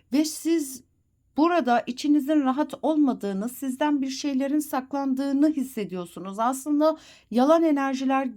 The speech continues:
gizemli enerjiler de çok mevcut. Bunu da söyleyebilirim.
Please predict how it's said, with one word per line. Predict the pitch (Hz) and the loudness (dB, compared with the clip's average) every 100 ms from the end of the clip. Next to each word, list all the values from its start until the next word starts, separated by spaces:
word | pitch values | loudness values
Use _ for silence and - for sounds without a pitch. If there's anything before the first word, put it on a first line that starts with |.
| 185 170 | -14 -10
gizemli | 202 262 262 285 | 0 4 6 6
enerjiler | 320 302 294 269 277 269 226 | 4 4 2 0 0 0 0
de | 196 | -6
çok | - 196 196 | -8 -10 -6
mevcut. | 196 170 185 185 | -6 -6 -8 -8
Bunu | 240 233 | -4 -4
da | 202 | -4
söyleyebilirim. | 208 269 214 170 170 214 302 302 320 | -4 -4 -4 -4 -6 -2 0 2 0